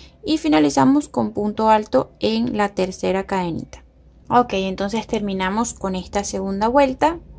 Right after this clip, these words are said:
hicimos la reducción acá Y finalizamos con punto alto en la tercera cadenita. Ahora, a partir de la vuelta que viene,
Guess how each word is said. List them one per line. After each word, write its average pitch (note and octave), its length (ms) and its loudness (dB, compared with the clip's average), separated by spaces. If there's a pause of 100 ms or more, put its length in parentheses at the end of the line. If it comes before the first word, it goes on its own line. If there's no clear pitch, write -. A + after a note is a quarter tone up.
(120)
hicimos G3+ 500 -4
la F#3+ 160 0
reducción C#4 760 0
acá B3+ 460 -4 (420)
Y C4+ 160 -4
finalizamos C#4 720 0
con G#3 240 -4
punto G3+ 380 -4
alto A3+ 420 -2
en G3+ 180 -4
la F#3+ 160 -4
tercera F#3 500 -4
cadenita. F3+ 520 -6 (560)
Ahora, G3 420 4
a G3 140 0
partir A#3+ 360 0
de D4+ 100 2
la D4+ 100 6
vuelta C#4 300 4
que D#4 180 -4
viene, C#4+ 420 2